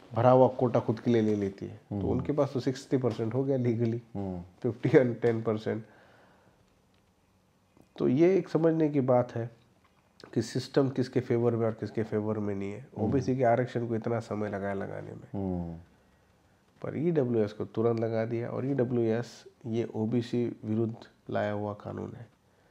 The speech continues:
Speaker 1: क्योंकि ओबीसी के अंदर की जो कॉन्शियसनेस बनी थी,
Speaker 2: हम्म।
Speaker 1: उनको कहीं ना कहीं उसको लिमिट किया जाए, उसके कहीं ना कहीं, क्योंकि शेड्यूल कास्ट और शेड्यूल ट्राइब के तो रिजर्वेशन है ही।
Speaker 2: हम्म।
Speaker 1: पर जहाँ तक ओबीसी की बात है,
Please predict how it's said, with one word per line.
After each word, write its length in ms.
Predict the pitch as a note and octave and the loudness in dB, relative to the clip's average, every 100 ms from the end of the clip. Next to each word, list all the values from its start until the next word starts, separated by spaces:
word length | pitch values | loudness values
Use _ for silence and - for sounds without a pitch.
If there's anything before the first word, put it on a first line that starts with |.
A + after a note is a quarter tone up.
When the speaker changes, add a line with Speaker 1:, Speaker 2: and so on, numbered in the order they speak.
| _ _ | _ _
Speaker 1:
क्योंकि 240 | - A2 G#2+ | -8 -2 0
ओबीसी 380 | A2 A#2+ - B2+ | 0 -2 -4 -4
के 140 | A#2+ | -2
अंदर 320 | G#2+ G#2+ A#2 | -2 0 -2
की 220 | A#2 A#2+ | -2 -4
जो 300 | A2+ A2+ A2 A2 - - _ _ - | -2 0 -2 -4 -18 -20 _ _ -4
कॉन्शियसनेस 560 | A2 - C3 C3+ A#2 | -2 0 -2 0 -2
बनी 280 | G#2+ G#2 G2+ | 0 -2 -2
थी, 260 | - G#2+ A2 - | -6 -12 -14 -6
Speaker 2:
हम्म। 480 | F#2+ F2+ E2 - A#2+ | -4 -4 -6 -8 -6
Speaker 1:
उनको 240 | B2 C#3 | 0 0
कहीं 260 | C3 A#2+ A#2+ | 2 2 2
ना 140 | C3 | 0
कहीं 320 | B2+ B2+ B2 - - _ | -2 0 -2 -4 -12 _
उसको 260 | A#2 - A2+ | -14 -8 -4
लिमिट 340 | G#2 G#2+ A2+ | 0 0 -2
किया 240 | - G2+ G2 | -2 -4 -4
जाए, 260 | G2 G#2+ - _ _ _ _ - | -6 -12 -14 _ _ _ _ -14
उसके 260 | B2 - B2+ | -10 -8 -4
कहीं 220 | B2 A#2 | -2 0
ना 100 | A2 | -2
कहीं, 240 | A2+ A2+ - _ _ | -2 -6 -8 _ _
क्योंकि 480 | D3 C#3 - - - _ _ _ - | -8 -4 -2 -2 -6 _ _ _ -4
शेड्यूल 280 | B2 C#3+ | -2 0
कास्ट 220 | D3+ C#3 C#3+ | 2 2 2
और 60 | |
शेड्यूल 300 | B2+ C3 C3+ | 0 2 2
ट्राइब 220 | C3 B2 | 4 2
के 120 | B2+ C3 | 2 0
तो 100 | A#2+ | 2
रिजर्वेशन 560 | A#2 A#2+ A2+ A2 G#2+ | 2 2 0 -2 -4
है 140 | G#2 G2+ | -4 -8
ही। 60 | G2 _ G#2+ | -12 _ -4
Speaker 2:
हम्म। 320 | G#2 F#2 F2+ - - - - _ _ - | -2 -2 -6 -12 -20 -20 -20 _ _ -6
Speaker 1:
पर 100 | A2 | -2
जहाँ 180 | A#2 B2+ | -2 0
तक 60 | |
ओबीसी 400 | B2+ A#2 C3+ C3+ | 0 0 0 0
की 80 | B2 | 0
बात 300 | G#2+ G#2+ G#2 | 2 0 -2
है, 200 | A2 | -8